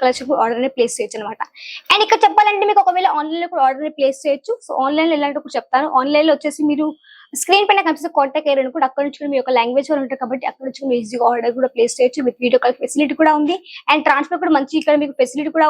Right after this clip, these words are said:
ఉంటుంది. And దాంతో పాటు చెప్పాలంటే ఇక్కడ మీకు అన్ని రకాల వెరైటీస్ కూడా ఉంటుంది and out of countries కూడా ఎక్స్‌పోర్ట్ చేస్తుంటారు కాబట్టి మీరు out of country అయినా పర్లేదు ఈజీగా ఆర్డర్ కూడా ప్లేస్ చేయొచ్చు అనమాట. And ఇంకా చెప్పాలంటే మన దగ్గర చెప్పాలంటే ఎక్కువ మంది రిటైలర్స్ తో పాటు ఎక్కువ మంది ఇంట్లో ఉండి, ఇంట్లో కూర్చుని ఆడవాళ్ళు, ఎక్స్ట్రా చెప్పాలంటే ఒక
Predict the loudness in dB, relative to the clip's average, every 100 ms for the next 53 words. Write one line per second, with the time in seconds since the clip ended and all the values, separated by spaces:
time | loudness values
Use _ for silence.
0 | 0 -2 -2 -2 -6 _ -10 -2 2 2
1 | 2 2 2 2 2 2 2 -2 -2 -2
2 | -2 -2 -2 0 0 2 0 0 -6 -6
3 | -2 -2 -4 -8 -8 -6 -6 -8 -2 -2
4 | -2 -6 0 0 -2 -8 -8 -6 -6 -2
5 | 0 2 0 -2 -6 -2 -2 2 2 2
6 | 0 0 -4 -4 0 2 2 0 -2 -2
7 | -4 -4 -6 -6 -10 -12 -14 _ -18 -10
8 | 0 2 4 4 4 4 4 4 4 2
9 | 4 4 4 2 2 -2 0 0 0 -6
10 | -4 -4 -2 -2 0 0 0 -4 -4 -2
11 | -2 -2 -4 -4 -2 2 2 4 2 0
12 | -4 -4 -2 -2 -2 -2 2 2 2 0
13 | -2 -6 -18 -20 _ -4 -2 0 0 2
14 | 4 2 2 0